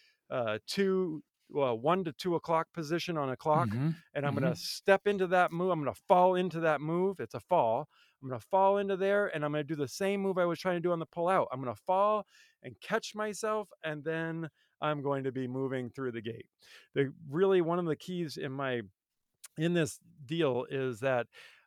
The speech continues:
Speaker 1: I, in practice, I've, I will always turn in that moment before the boat and I hit,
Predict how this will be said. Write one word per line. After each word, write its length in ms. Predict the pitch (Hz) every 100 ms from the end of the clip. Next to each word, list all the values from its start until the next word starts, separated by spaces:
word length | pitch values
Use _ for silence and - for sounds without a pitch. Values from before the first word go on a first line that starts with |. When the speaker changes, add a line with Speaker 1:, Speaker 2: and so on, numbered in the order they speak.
| _
Speaker 1:
I, 380 | 143 156 165 165 -
in 140 | 131
practice, 520 | - 151 156 185 147 -
I've, 300 | 131 143 131 -
I 220 | 135 143
will 400 | 127 131 123 - _ _ _ -
always 600 | 165 170 156 139 127 110
turn 340 | - 170 170
in 460 | 170 165 139 117 120 - _ _ _
that 220 | - 127 -
moment 500 | 120 147 160 170 156
before 320 | 139 147 143
the 80 | 127
boat 280 | 139 143
and 160 | 139 123 -
I 300 | 139 131 127
hit, 340 | 110 160 180